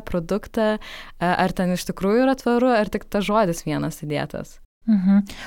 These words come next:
Speaker 2: Aš irgi pritarčiau tam dalykui, kad čia net nebūtinai apie vien šitą raktažodį, bet apie bet kokį kitą, kuris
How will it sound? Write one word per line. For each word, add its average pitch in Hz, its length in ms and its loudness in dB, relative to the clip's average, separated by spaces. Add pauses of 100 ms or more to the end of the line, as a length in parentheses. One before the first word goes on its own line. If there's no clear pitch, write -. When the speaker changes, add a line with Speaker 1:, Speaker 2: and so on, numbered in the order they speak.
(100)
Speaker 2:
Aš 196 240 0
irgi 190 320 2
pritarčiau 190 560 0
tam 185 240 2
dalykui, 185 560 0
kad 185 320 -2 (160)
čia 214 160 0
net 214 480 4
nebūtinai 196 540 4
apie 175 180 0
vien 165 220 0
šitą - 260 -2
raktažodį, 170 560 -4
bet 170 160 -4
apie 175 240 -2
bet 170 160 -2
kokį 208 380 0 (100)
kitą, 196 240 0
kuris 175 300 -4